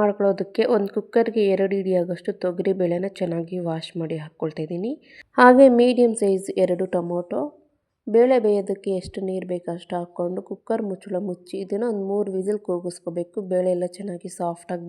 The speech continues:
ಬೆಂದು ಇದನ್ನು ಮಸ್ಕೋಬೇಕು. ಇವಾಗ ಒಂದು ಕಡಾಯಿಗೆ ಮೂರರಿಂದ ನಾಲ್ಕು ಟೇಬಲ್ ಸ್ಪೂನ್ ಆಗಷ್ಟು ಎಣ್ಣೆ ಹಾಕ್ಕೊಳ್ತಾ ಇದ್ದೀನಿ. ಎಣ್ಣೆ ಸ್ವಲ್ಪ ಬಿಸಿ ಆದಮೇಲೆ ಸ್ವಲ್ಪ ಸಾಸಿವೆ,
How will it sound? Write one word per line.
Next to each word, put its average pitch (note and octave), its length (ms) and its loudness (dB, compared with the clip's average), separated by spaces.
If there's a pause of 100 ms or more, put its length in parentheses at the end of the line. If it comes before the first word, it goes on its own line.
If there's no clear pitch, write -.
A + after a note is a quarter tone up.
ಬೆಂದು F3+ 280 -6 (540)
ಇದನ್ನು A3+ 240 2 (100)
ಮಸ್ಕೋಬೇಕು. F3 680 -6 (960)
ಇವಾಗ B3 220 4 (160)
ಒಂದು G#3 160 -2 (100)
ಕಡಾಯಿಗೆ A3 460 -2 (260)
ಮೂರರಿಂದ A3 540 2
ನಾಲ್ಕು F3+ 440 -4
ಟೇಬಲ್ F3+ 360 -2
ಸ್ಪೂನ್ F3 260 -10
ಆಗಷ್ಟು F3 400 -10
ಎಣ್ಣೆ F#3+ 240 -4
ಹಾಕ್ಕೊಳ್ತಾ E3+ 420 -6
ಇದ್ದೀನಿ. G#3 260 -8 (1600)
ಎಣ್ಣೆ B3+ 200 0 (100)
ಸ್ವಲ್ಪ G#3 320 0 (120)
ಬಿಸಿ F3+ 260 -8 (100)
ಆದಮೇಲೆ F3 340 -4 (100)
ಸ್ವಲ್ಪ F#3+ 320 -4 (120)
ಸಾಸಿವೆ, F3 420 -6